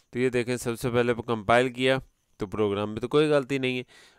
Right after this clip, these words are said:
अब उसके बाद प्रोग्राम को रन करते हैं, तो ये देखें, आपसे मांग रहा है, "Enter your marks"। तो enter your marks हम लिख देते हैं फ़ोर्टी फ़ाइव।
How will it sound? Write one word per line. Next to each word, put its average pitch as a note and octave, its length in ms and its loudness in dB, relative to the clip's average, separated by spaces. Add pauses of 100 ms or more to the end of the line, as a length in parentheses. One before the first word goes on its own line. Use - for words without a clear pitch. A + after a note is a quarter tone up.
अब B2 100 4
उसके C3+ 240 2
बाद B2 200 4
प्रोग्राम A2+ 400 2
को A#2+ 160 0
रन G2+ 260 -2
करते G2 280 -4
हैं, G#2 100 -4
तो A#2+ 60 -2
ये C3+ 140 2
देखें, C3+ 240 0
आपसे C3 300 0
मांग A#2 300 2
रहा G#2 140 0
है, G#2+ 240 -4
"Enter A#2 220 -2 (120)
your A#2+ 220 2
marks"। G#2+ 560 -2 (200)
तो F3 80 -8
enter C3+ 200 -4
your C#3+ 260 0
marks C3 260 0
हम B2+ 180 -2
लिख B2 160 -2
देते A#2 300 -2
हैं C3 160 0
फ़ोर्टी A2+ 480 -4
फ़ाइव। G#2+ 360 0